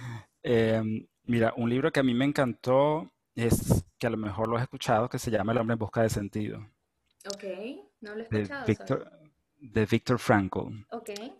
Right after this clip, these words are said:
Speaker 1: Él, para darte la versión corta del, de lo que se trata, él estuvo en un campo de concentración nazi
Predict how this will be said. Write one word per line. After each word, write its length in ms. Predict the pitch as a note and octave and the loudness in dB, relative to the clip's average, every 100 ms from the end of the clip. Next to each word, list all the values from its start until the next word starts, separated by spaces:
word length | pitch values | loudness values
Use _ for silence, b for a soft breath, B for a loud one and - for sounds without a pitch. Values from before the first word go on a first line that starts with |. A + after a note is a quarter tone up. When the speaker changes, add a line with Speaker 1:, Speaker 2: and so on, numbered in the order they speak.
| _ | _
Speaker 1:
Él, 760 | A#2+ B2 C3+ C#3+ D3 D3 C#3+ - | 4 6 6 4 2 2 -2 0
para 180 | B2+ A2 | 4 6
darte 320 | G#2 G#2 B2+ | 6 4 4
la 100 | C3 | 6
versión 320 | A#2+ G2+ A2 | 6 4 2
corta 320 | G2+ A#2 A#2+ B2+ | 4 2 6 4
del, 260 | G#2+ G2+ | 4 0
de 140 | - G#2 | -2 0
lo 120 | G2 | 0
que 100 | - | -2
se 120 | - | -4
trata, 500 | - A2+ A2 - D#3 - - B B _ | 2 4 4 2 -8 -10 -18 B B _
él 320 | B2+ A2+ A#2 C#3 | 2 4 4 2
estuvo 280 | C#3+ - C3 | 0 2 2
en 80 | |
un 100 | C3 | 4
campo 300 | B2 A#2+ A#2+ | 4 4 6
de 80 | B2+ | 6
concentración 1040 | B2 A#2 A2 F#2+ F#2 - G#2 G2+ D3 F3 - | 6 0 -2 -2 -2 -2 -2 -2 -4 -8 -8
nazi 500 | A2+ G2+ F#2 - E3 | 0 2 6 6 4